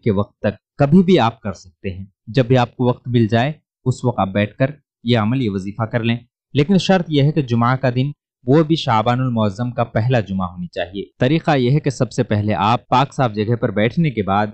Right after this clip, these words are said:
एक मरतबा दरूद शरीफ पढ़ेंगे। जो भी दरूद शरीफ आपको याद हो वो पढ़ सकते हैं। पढ़ने के बाद तीसरा कलिमा यानी कलमाए तमजीद एक सौ एक मरतबा पढ़ेंगे।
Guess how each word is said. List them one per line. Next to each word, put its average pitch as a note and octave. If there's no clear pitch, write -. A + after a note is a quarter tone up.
एक C#3+
मरतबा G2
दरूद G2
शरीफ F#2
पढ़ेंगे। F#2
जो D3+
भी F#3+
दरूद F3+
शरीफ E3
आपको C#3
याद A#2
हो B2+
वो B2+
पढ़ G#2
सकते -
हैं। G2+
पढ़ने D#3
के D3+
बाद G#2
तीसरा D#3+
कलिमा F#2
यानी D3
कलमाए A#2+
तमजीद G2
एक E3
सौ F3+
एक D#3
मरतबा F2+
पढ़ेंगे। F#2+